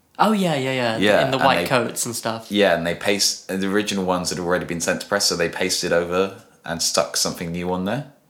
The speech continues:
Speaker 1: Oh,
Speaker 2: Like,
Speaker 1: right.
Speaker 2: the new image before they could change the production over.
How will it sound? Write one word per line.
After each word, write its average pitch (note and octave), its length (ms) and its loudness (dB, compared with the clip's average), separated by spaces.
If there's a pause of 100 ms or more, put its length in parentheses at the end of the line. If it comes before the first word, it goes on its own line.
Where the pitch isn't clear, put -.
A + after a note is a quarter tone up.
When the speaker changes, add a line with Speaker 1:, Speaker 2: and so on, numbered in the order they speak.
(280)
Speaker 1:
Oh, F3 100 0
Speaker 2:
Like, F3 180 2
Speaker 1:
right. - 100 -6
Speaker 2:
the F#2 80 2
new F#2 200 2
image G#2 300 -2
before F#2+ 260 -2
they F2 140 0
could E2 240 -4
change F2 320 -4
the - 60 -14
production F2 460 -2
over. A2+ 360 -2